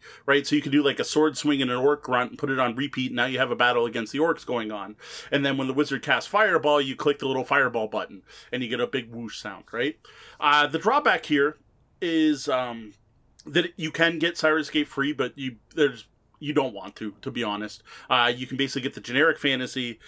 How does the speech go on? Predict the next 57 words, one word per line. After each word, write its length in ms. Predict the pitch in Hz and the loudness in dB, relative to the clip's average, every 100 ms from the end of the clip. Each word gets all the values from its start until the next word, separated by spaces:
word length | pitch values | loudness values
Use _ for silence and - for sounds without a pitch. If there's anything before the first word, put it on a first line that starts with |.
| - | -20
the 80 | - | -12
generic 340 | 123 127 143 143 | -8 0 2 2
sci-fi, 360 | 135 127 127 | 2 2 2
or 100 | 123 | 0
the 80 | 110 | 0
generic 380 | 107 127 147 151 | -6 -2 0 0
board 240 | 180 165 | -2 -4
game, 240 | 120 113 131 | -2 -4 -4
'cause 260 | - 131 | -6 -2
yes, 220 | 147 135 - | 2 0 0
there 260 | 123 131 | -2 0
is 160 | 151 139 | -2 -2
a 240 | 139 135 - | -4 -4 -8
Catan 540 | 147 - 180 151 104 | -10 -4 -2 -2 -4
Sirenscape, 720 | - 131 151 113 104 113 107 - - - - | 0 0 0 -6 -8 -6 -6 -10 -20 -16 -2
where 160 | 127 | 0
every 200 | 123 139 | 2 0
time 280 | 156 160 143 | 2 2 2
someone 340 | - 156 143 | -2 0 0
trades 380 | 110 139 139 127 | 0 0 0 0
in 100 | 143 | 0
their 100 | 135 | 0
wood 220 | 123 143 | 2 0
for 140 | - 135 | 0 -4
sheep, 320 | - 151 - | -4 -6 -6
you 80 | 117 | -8
can 160 | 123 | -6
click 180 | 107 131 | -6 -6
a 60 | 127 | 0
button 340 | - 139 113 | 0 0 -6
to 80 | 113 | -8
hear 220 | 110 120 | -6 -2
a 40 | 120 | 0
ba 360 | 120 120 127 | 2 2 2
or 180 | 117 107 | 2 0
a 80 | 104 - - - | -2 -8 -20 -6
sound 280 | 139 127 | 0 0
of 80 | 120 | 0
chopping 340 | - 127 135 123 | 0 0 0 -2
wood. 240 | 113 92 - - | -2 -2 -12 -14
It 120 | - 113 | -4 2
does 180 | 139 | 2
exist. 340 | 151 165 160 - | 2 2 0 0
I've 100 | 107 | -2
got 140 | 127 | -2
a 40 | 131 | -2
copy 340 | 147 151 113 | -4 -4 -4
of 120 | 101 | -4
that 200 | 101 98 | -4 -8
one. 220 | 101 98 - - - - | -10 -18 -20 -20 -18 0
Uh, 300 | 143 135 135 | 4 4 4
but 240 | 151 156 | 2 0
normally 320 | 190 220 196 170 | 2 2 2 0
you 140 | 160 | 2
have 140 | 165 | 0
to 80 | 160 | 0
buy, 440 | 131 135 139 131 | 2 4 4 0